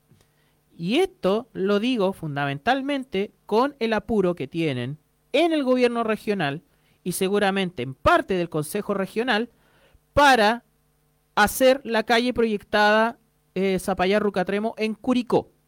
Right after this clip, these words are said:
Dado que el plazo de diseño de esta, eh, de esta vía que pretende pasar sobre un área de protección natural, que es el humedal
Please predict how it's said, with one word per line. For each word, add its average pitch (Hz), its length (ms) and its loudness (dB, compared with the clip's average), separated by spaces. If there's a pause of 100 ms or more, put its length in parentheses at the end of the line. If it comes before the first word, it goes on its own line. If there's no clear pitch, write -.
(720)
Dado 349 420 4
que 208 320 0 (1300)
el 151 140 -4
plazo 247 500 0
de 147 140 0
diseño 214 680 -4 (400)
de 165 120 -10
esta, 139 800 -2
eh, 123 280 -14
de 160 80 -6
esta 165 260 -2
vía 190 340 -2
que 139 380 -10
pretende 226 560 -2
pasar 165 360 -6
sobre 147 300 -6
un 143 100 -8
área 170 400 -2 (520)
de 156 180 -4
protección 180 500 -4
natural, 202 400 0
que 151 100 -8
es - 120 -10
el 143 120 -4
humedal 175 480 0